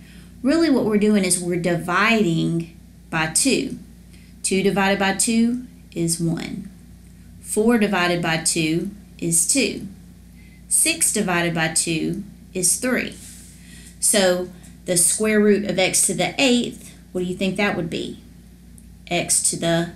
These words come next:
fourth, because eight divided by two is four.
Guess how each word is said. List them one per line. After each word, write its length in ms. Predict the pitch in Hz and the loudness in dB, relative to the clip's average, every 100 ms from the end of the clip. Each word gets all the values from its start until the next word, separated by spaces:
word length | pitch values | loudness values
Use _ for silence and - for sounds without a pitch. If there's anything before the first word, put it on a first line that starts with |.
| - - - - - - - - - - - | -16 -20 -20 -20 -20 -20 -20 -20 -20 -14 -4
fourth, 500 | 269 180 - - - - - - - | -2 -4 -8 -16 -20 -20 -20 -20 -16
because 380 | 208 180 170 - | -6 0 0 2
eight 200 | 285 - | 0 0
divided 380 | 190 170 160 160 | -2 0 -2 -2
by 140 | 160 | -2
two 440 | 156 - 156 165 - - - | -2 -2 -2 -4 -8 -16 -8
is 240 | 196 196 - | -2 0 0
four. 340 | 262 - | -2 -4